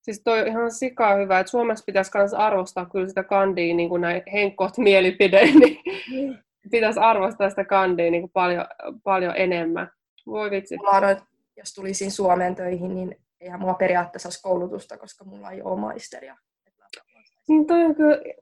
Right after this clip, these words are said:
Speaker 1: siis
Speaker 2: Mm.
Speaker 1: tosi jännä juttu, että sitä niinku niin paljon sit, niinku, tai to-, noin iso ero siinä niinku kandi-maisteriarvostuksessa tai siinä, että miten saa töitä.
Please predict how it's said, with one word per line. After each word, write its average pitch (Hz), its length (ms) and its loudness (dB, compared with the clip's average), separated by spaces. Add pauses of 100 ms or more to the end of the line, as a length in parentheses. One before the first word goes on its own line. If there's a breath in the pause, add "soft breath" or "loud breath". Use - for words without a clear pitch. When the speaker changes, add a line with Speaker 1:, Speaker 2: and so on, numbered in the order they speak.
Speaker 1:
siis 247 400 -4 (180)
Speaker 2:
Mm. 277 80 -20
Speaker 1:
tosi 311 360 -2
jännä 190 360 0
juttu, 180 420 -4
että 170 220 -6
sitä 185 260 -4
niinku 175 200 -2
niin 180 300 -2
paljon 175 320 -8
sit, 180 160 -10 (360)
niinku, 180 440 -6
tai 202 220 0
to-, 220 180 0
noin 220 260 0
iso 196 260 -4
ero 196 300 2
siinä 175 320 -4
niinku 165 540 -6
kandi-maisteriarvostuksessa 175 1700 -6
tai 175 180 -6
siinä, 170 260 -6
että 175 80 -14
miten 180 240 -6
saa 180 180 -8
töitä. 185 480 -8